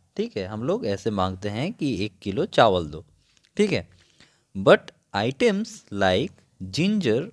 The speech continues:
or chilies, which we do not need in large quantities, लेकिन जिंजर,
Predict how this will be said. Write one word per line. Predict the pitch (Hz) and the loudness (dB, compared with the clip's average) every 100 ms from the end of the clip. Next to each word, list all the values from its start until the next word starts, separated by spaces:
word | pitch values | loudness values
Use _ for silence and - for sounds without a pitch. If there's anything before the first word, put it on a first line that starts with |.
| _ 98 | _ 0
or | 104 151 - | 2 0 -4
chilies, | - 226 123 73 - - _ _ _ _ _ _ _ - | -4 0 0 -2 -8 -20 _ _ _ _ _ _ _ -4
which | 190 226 - - - _ _ _ _ - | 0 0 -4 -14 -20 _ _ _ _ -10
we | 98 165 214 214 - _ - 98 | -2 2 2 0 -6 _ -14 -6
do | 107 | -4
not | 113 180 294 - | 0 2 2 -2
need | 127 98 123 196 - _ _ - | -4 -4 -4 -8 -14 _ _ -10
in | 104 147 262 - | -8 -8 -10 -2
large | 95 87 147 - | 4 4 4 0
quantities, | 110 87 80 76 76 80 _ _ _ _ - | -4 -4 -6 -14 -16 -20 _ _ _ _ -2
लेकिन | 110 190 - 151 165 - _ _ _ _ _ 117 | 2 2 2 -2 -4 -10 _ _ _ _ _ -4
जिंजर, | 147 202 107 87 80 | 0 0 0 -4 -8